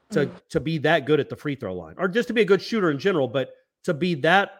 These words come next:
Speaker 1: good at the free throw line? How many
Speaker 2: Yeah.
Speaker 1: shot, wh-, wh-, how much work did it take to do that?
Speaker 2: Um, just repetition and confidence. I mean, I didn't start training until I was my junior year of high school, and that's when I really started, like,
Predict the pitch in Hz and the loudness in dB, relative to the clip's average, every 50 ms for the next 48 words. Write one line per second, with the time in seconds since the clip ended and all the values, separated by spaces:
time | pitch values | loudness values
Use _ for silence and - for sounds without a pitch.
0 | _ _ - 131 143 180 170 160 - - - - 170 180 175 175 147 127 120 120 | _ _ -8 -2 0 0 0 0 0 -4 -6 -4 -4 -4 -4 -2 -2 -2 0 -2
1 | 113 113 113 110 123 160 190 202 202 202 180 147 247 240 - 170 165 160 156 156 | -2 -2 -4 -4 -2 -2 0 0 0 0 0 0 -2 -2 0 -2 -2 -2 -4 -6
2 | 147 170 151 147 143 - 175 165 156 180 - 180 208 226 233 - - 139 131 143 | -6 -6 -6 -6 -8 -10 -10 -8 -8 -6 -4 -4 -2 -2 -2 -4 -4 -6 -4 -2
3 | 185 185 - _ 143 113 113 104 - 139 120 101 _ - 110 107 127 117 90 82 | -2 -4 -4 _ -8 -8 -8 -8 -8 -10 -10 -10 _ -14 -12 -10 -8 -8 -8 -10
4 | 76 - _ _ _ _ _ _ _ _ _ _ _ - - _ _ - - - | -14 -18 _ _ _ _ _ _ _ _ _ _ _ -20 -20 _ _ -20 -14 -2
5 | - 220 262 294 311 311 294 233 294 330 - - 202 226 233 247 - - 240 240 | 2 4 6 6 4 4 0 -2 -6 -8 -2 0 2 2 2 0 -4 -6 -6 -6
6 | - 220 196 190 190 190 180 185 190 - 202 196 196 196 - - - 196 202 226 | -6 -8 -8 -8 -8 -6 -8 -8 -8 -8 -10 -10 -10 -12 -14 -6 -4 -4 -2 -2
7 | 220 208 165 208 233 277 277 277 - - 254 214 196 - - 208 208 208 202 196 | -2 0 2 2 2 0 -4 -8 -2 0 0 0 0 0 -4 -6 -6 -6 -6 -8
8 | 190 - 202 185 185 185 185 196 190 190 196 190 196 202 208 208 196 196 190 185 | -8 -4 -2 -2 -2 -2 -4 -6 -10 -10 -10 -8 -10 -12 -12 -10 -8 -4 -4 -4
9 | 190 185 190 190 - _ 196 190 196 202 196 190 190 190 196 190 - 190 185 185 | -2 -4 -6 -8 -8 _ -10 -8 -8 -8 -10 -8 -6 -6 -6 -6 -6 -6 -4 -4
10 | 180 180 175 180 - - 180 175 175 175 170 170 | -4 -6 -10 -12 -8 -6 -6 -4 -4 -4 -4 -6